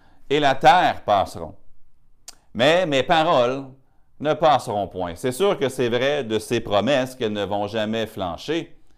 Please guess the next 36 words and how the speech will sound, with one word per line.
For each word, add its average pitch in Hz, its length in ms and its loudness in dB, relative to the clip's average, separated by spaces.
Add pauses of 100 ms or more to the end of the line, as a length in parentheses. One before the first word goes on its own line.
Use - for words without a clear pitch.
(580)
mais 123 160 0
la 127 140 6
présence 160 680 0
même 151 400 4
des 117 140 0
paroles 131 520 2
de 120 100 0
Dieu 110 300 -2
dans 90 200 -2
ce 92 160 -10
monde, 139 520 -4 (1040)
elle 107 100 -2
est 104 200 0
assurée 120 720 0 (380)
tant 160 140 4
et 151 120 2
aussi 127 240 -4
longtemps 117 420 -2
que 117 160 -2
monde 107 340 2
il 98 140 -4
y 85 100 -4
aura. - 180 -8 (1300)
Et 110 60 2
avant 180 280 6
de 165 120 4
nous, 135 180 -2
de 123 120 2
monter 139 360 0
au 127 120 -2
ciel, 135 380 0
Jésus-Christ 131 760 -2
nous 117 220 -6
a 107 120 2
donné 117 400 -2
son 110 400 -6